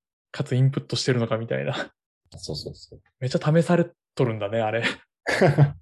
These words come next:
Speaker 1: <laughs> もしかして。
Speaker 2: 相手によるか。か、まあ、
Speaker 1: うん。
Speaker 2: 全く何も考えてないか。<laughs>
Speaker 1: いや、めちゃ面白かったのは、就活生の方で、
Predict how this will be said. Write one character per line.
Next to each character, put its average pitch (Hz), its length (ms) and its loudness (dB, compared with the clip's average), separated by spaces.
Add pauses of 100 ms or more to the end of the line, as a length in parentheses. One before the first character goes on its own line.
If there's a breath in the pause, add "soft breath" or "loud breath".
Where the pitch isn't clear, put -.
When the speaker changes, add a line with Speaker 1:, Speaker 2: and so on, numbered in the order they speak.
Speaker 1:
<laughs> - 920 0
も 123 100 -2
し - 100 -8
か 151 120 0
し - 120 -6
て。 151 200 -8 (220)
Speaker 2:
相 107 180 0
手 120 100 2
に 90 80 0
よ - 100 -6
る - 140 -14
か。 69 160 -6 (380)
か、 120 120 0
ま 107 160 4
あ、 110 180 4
Speaker 1:
う 113 60 -6
ん。 120 40 -10
Speaker 2:
全 104 320 4
く 104 60 -4
何 110 160 2
も 107 80 0
考 110 220 0
え 92 60 0
て 85 80 -8
な 80 100 -6
い 78 60 -10
か。 - 180 -8 (500)
<laughs> - 40 -10
Speaker 1:
い - 1080 -2
や、 113 120 -2
め 123 100 2
ち 147 60 2
ゃ 160 60 4
面 165 100 4
白 170 140 4
か 151 80 4
っ - 80 -4
た 123 80 -4
の 120 100 -4
は、 123 140 -4
就 147 320 -2
活 151 320 -4
生 123 200 2
の 131 120 -10
方 117 260 -4
で、 120 320 -4